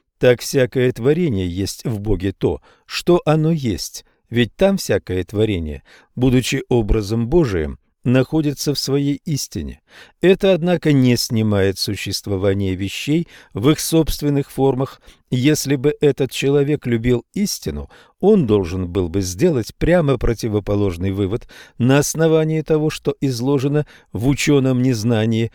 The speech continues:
во множестве мест ясно и выразительно.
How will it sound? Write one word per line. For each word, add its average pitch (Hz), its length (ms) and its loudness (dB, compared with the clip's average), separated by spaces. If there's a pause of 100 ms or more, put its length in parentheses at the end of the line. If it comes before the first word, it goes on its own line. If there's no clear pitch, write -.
(180)
во 120 240 2
множестве 110 720 0
мест 165 380 -4 (240)
ясно 107 640 -2 (380)
и 165 360 2
выразительно. 101 1000 -4